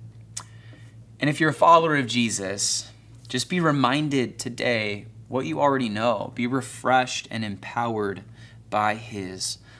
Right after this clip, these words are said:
love. Today is June nineteenth, if you're watching it on Sunday. Um, Sunday we're, we're preaching this in church is June nineteenth, the holiday we call Juneteenth. So there are celebrations happening all over the country now because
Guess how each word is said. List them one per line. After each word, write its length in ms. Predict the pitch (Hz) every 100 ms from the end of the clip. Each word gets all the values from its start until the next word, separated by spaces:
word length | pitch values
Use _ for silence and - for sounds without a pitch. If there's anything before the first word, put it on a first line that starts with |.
| -
love. 580 | 98 98 98 - 101 - - - - - - - - - - - - - - - -
Today 720 | - 156 143 226 247 143 117 131 - -
is 580 | 143 139 123 117 - -
June 260 | 127 139 160
nineteenth, 500 | 151 127 - 107 104
if 80 | 117
you're 80 | 120
watching 420 | 127 127 - 120
it 120 | 117 -
on 260 | 110 110
Sunday. 560 | 113 107 104 101 95 95 - - -
Um, 200 | 101 101
Sunday 360 | 101 135 131 120
we're, 280 | 110 101 98
we're 160 | 101
preaching 360 | 101 131 113 117
this 180 | 110 -
in 100 | 104
church 280 | 110 98 107
is 100 | 101
June 280 | 120 123
nineteenth, 640 | 123 107 - - 104 101 98
the 200 | 104 101
holiday 480 | - 123 120 117 110
we 120 | 107
call 220 | 123 110
Juneteenth. 800 | 95 117 110 - 110 - - -
So 200 | - 135
there 100 | 127
are 60 |
celebrations 640 | 123 180 202 170 175 175 147
happening 300 | 139 131 120
all 240 | 101 127
over 160 | 139 127
the 80 | 113
country 580 | - 117 - 107 101 - - - -
now 300 | 123 120 104
because 400 | 104 131 120 104